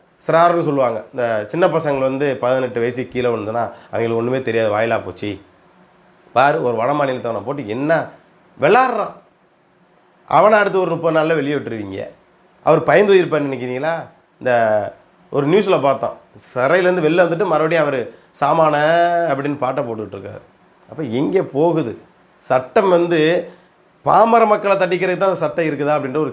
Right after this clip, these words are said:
கேள்வி இருக்குது. வீடியோ ஆதாரம் இருக்குது, வீடியோ ஃபுட்டேஜ் இருக்கு அப்படின்னா அவனுக்கு ஏன் உடனே ஆறு மாசத்துங்களுக்குள்ள அவனுக்கு வந்து குறைஞ்சபட்சம் ஒரு முப்பது ஆண்டுகளோ ஐம்பது ஆண்டுகளோ அவனுக்கு தண்டனை வாங்கி கொடுக்க முடியல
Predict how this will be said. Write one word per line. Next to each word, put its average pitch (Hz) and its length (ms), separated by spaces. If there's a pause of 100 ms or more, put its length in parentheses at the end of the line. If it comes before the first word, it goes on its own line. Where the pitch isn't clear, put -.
(140)
கேள்வி 165 300
இருக்குது. - 240 (960)
வீடியோ 247 360 (140)
ஆதாரம் 185 300
இருக்குது, 143 340 (1200)
வீடியோ 233 340
ஃபுட்டேஜ் 190 320
இருக்கு 170 200
அப்படின்னா 147 340 (220)
அவனுக்கு 170 300
ஏன் 247 160
உடனே 220 200 (120)
ஆறு 202 200
மாசத்துங்களுக்குள்ள 196 720 (320)
அவனுக்கு 175 260
வந்து 185 180
குறைஞ்சபட்சம் 185 460
ஒரு 175 100 (360)
முப்பது 175 280
ஆண்டுகளோ 175 280
ஐம்பது 165 240
ஆண்டுகளோ 185 240
அவனுக்கு 165 240
தண்டனை 190 240
வாங்கி 185 160
கொடுக்க 170 240
முடியல 160 200